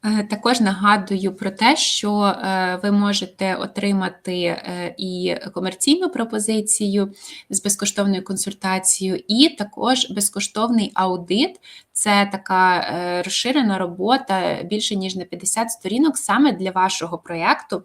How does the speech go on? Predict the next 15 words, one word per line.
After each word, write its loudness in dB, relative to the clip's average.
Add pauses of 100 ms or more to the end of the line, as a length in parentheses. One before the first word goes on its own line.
(520)
е, -2
персоналізована. 0 (380)
І 2
також -2
до -6
цього -2
ми -4
надамо, -2 (240)
е, -6
безкоштовну -6
індивідуальну -6
консультацію. 0 (320)
Щоб -2
отримати -2
це, 0